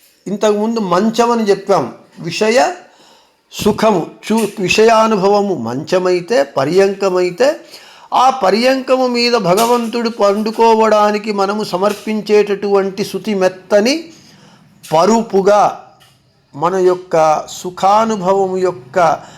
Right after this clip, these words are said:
ఆ ఉత్కృష్ట సుఖానుభవాన్ని భగవంతునికి సుతి మెత్తని పరుపుగా అనుసంధానం చెయ్యాలి అని చెబుతూ ఉన్నారు. అదే తత్సుఖదేళిగయ సుప్పత్తిగే. ఇక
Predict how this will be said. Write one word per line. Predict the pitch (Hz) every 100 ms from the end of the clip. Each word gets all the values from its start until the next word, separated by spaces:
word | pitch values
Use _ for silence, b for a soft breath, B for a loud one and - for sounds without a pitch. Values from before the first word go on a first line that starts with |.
| B B -
ఆ | 139 131 110 - 180
ఉత్కృష్ట | 180 - 254 - - 240 196 - -
సుఖానుభవాన్ని | 175 185 202 214 202 190 185 175 175 165
భగవంతునికి | 139 180 196 185 175 170 170
సుతి | - 165 202
మెత్తని | 180 160 - 185 190
పరుపుగా | 180 143 156 170 170 170 240 285 - b b b b
అనుసంధానం | 113 160 208 226 220 202 202 196 185
చెయ్యాలి | 185 180 170 165 156 156 147 - 143 -
అని | - 277 185 - b b b b b -
చెబుతూ | 147 147 147
ఉన్నారు. | 143 135 127 113 - _ _ _ _ _ -
అదే | 156 254
తత్సుఖదేళిగయ | - 185 180 - - 170 226 202 170 196 226 226 202 196 233 339 - b b b
సుప్పత్తిగే. | - - 220 - _ 165 165 - 143 131 131 127 117 - _ _ _ _ _ _
ఇక | 160 160 135 113